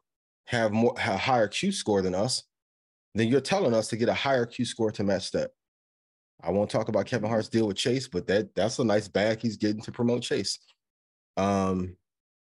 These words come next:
so there's a method to the madness while we interview a Floyd, and 'cause that's what the audience ultimately wants. But be careful.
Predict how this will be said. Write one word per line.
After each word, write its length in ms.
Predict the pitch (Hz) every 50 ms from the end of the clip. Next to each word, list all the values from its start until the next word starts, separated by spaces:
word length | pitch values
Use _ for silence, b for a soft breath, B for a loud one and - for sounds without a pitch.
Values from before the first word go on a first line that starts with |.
| _ _ _
so 100 | - -
there's 200 | 101 107 110 104
a 60 | 110 98
method 300 | 104 110 110 - 101 98
to 140 | - 131 113
the 120 | 95 98
madness 340 | 92 92 90 85 85 85 -
while 160 | 98 90 90
we 160 | 90 92 85
interview 440 | - 90 90 85 82 82 87 85 82
a 60 | 73
Floyd, 540 | - - - - 90 85 82 80 76 71 67
and 260 | 69 71 73 71 73 - _ _ _ _ _ _ _ _
'cause 160 | - 104 98
that's 180 | 95 95 - -
what 140 | - 95 -
the 100 | 85 -
audience 560 | - 90 90 90 90 87 80 - - - - _ _ _ _ _ _ _ _ _ _ _ -
ultimately 340 | 95 92 - - 85 85
wants. 300 | 85 87 90 82 73 -
But 140 | - - 92
be 140 | 87 110 110
careful. 440 | - - 117 104 - - 82 80